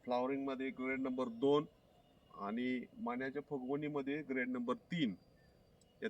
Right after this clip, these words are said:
तीन ग्रेड आम्ही वापरल्या. याच्यामुळं आम्हाला भरपूर बेनिफिट मिळालेला आहे. तर तुम्हाला दाखवायचं झालं तर साधारण हा घड बघा, या घडाची लांबी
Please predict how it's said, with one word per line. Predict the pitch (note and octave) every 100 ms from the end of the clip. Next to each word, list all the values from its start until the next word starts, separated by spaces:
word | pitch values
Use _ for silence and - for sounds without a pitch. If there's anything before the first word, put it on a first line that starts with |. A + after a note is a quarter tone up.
| -
तीन | C3 C3+ B2
ग्रेड | B2
आम्ही | B2 B2
वापरल्या. | B2+ A2 - A2+ A2+ A2+ - - - - - - - - -
याच्यामुळं | A#2+ - C3 C3+ C3+
आम्हाला | B2+ C3+ C3+ C3+ - -
भरपूर | - C3 B2 D#3
बेनिफिट | D3+ D3 C#3 C#3 B2+
मिळालेला | A#2+ A2 A2+
आहे. | A2 - - - - - - - -
तर | - -
तुम्हाला | C3+ C#3+ C#3+
दाखवायचं | C#3+ C#3+ C#3+ D3+
झालं | D3+ D3 C3 - - - - - - - - - - - - - - -
तर | C3
साधारण | C3+ D3 D3 E3 E3+
हा | D3 D#3+
घड | D#3
बघा, | D3+ C3+ A#2+ C#3+ - - - - - - - - - - - -
या | C3
घडाची | B2 C3 C3+ C#3+ C#3+
लांबी | B2+ B2 C3+ C3